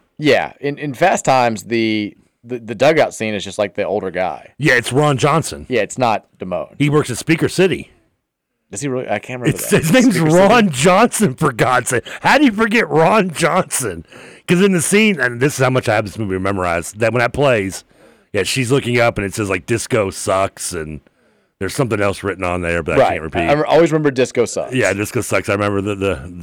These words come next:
Speaker 2: yeah, the, but, and, and, yeah, Damone was the, um, yeah, he was in the pool, in the pool house.
Speaker 1: Right.
Speaker 2: She, you do see her topless in both scenes, though.
Speaker 1: That, that's a fact.
Speaker 2: Yeah.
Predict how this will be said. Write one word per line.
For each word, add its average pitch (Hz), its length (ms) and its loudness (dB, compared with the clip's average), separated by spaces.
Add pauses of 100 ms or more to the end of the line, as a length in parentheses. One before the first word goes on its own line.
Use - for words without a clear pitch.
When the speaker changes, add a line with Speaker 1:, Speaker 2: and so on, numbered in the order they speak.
Speaker 2:
yeah, 87 140 0
the, 82 260 -4 (580)
but, 120 180 -2 (140)
and, 120 200 2
and, 113 280 -2
yeah, 120 140 2 (300)
Damone 135 480 2
was 113 240 0
the, 110 220 0
um, 87 500 -2 (160)
yeah, 120 120 0
he 131 120 0
was 131 120 0
in 123 100 0
the 110 60 -4
pool, 104 480 0 (200)
in 98 100 -6
the 90 80 -8
pool 92 180 -4
house. 69 480 -8
Speaker 1:
Right. 80 240 -4 (460)
Speaker 2:
She, 147 240 -4
you 156 140 0
do 220 80 4
see 254 140 0
her 202 60 4
topless 160 380 2
in 104 80 -4
both 98 160 -2
scenes, 123 240 -6
though. 69 220 -12 (680)
Speaker 1:
That, 98 440 -6
that's 95 260 -2
a - 40 -14
fact. - 420 -4 (340)
Speaker 2:
Yeah. 120 240 -2